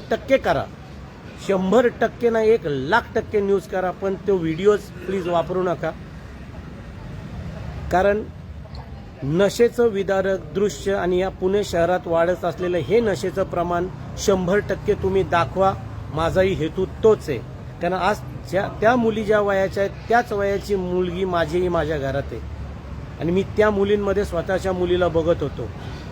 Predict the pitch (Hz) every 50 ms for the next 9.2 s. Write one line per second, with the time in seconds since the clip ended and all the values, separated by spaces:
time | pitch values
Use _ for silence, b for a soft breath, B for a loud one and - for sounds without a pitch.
0 | - - - - - 165 185 190 180 - - 220 208 208 214 220 208 226 208 220
1 | 220 226 - - 247 - - - - 320 285 277 262 254 247 247 240 233 247 247
2 | - 208 202 208 208 208 202 208 220 208 180 202 - - - 240 226 226 226 220
3 | 220 214 202 226 185 185 190 190 190 190 196 202 196 - 202 220 214 - 208 190
4 | 185 - 208 180 196 196 147 196 196 165 175 180 175 170 170 175 165 B B B
5 | B B - 143 165 - 233 220 - 180 196 208 190 156 131 143 165 180 175 -
6 | 180 180 185 185 - - 208 190 156 165 185 185 - 190 180 185 185 185 185 175
7 | 180 185 170 185 185 185 190 208 233 247 226 214 226 233 - - 214 202 196 -
8 | 226 196 214 214 - - 214 190 185 190 185 196 196 180 185 180 175 170 156 156
9 | 165 156 123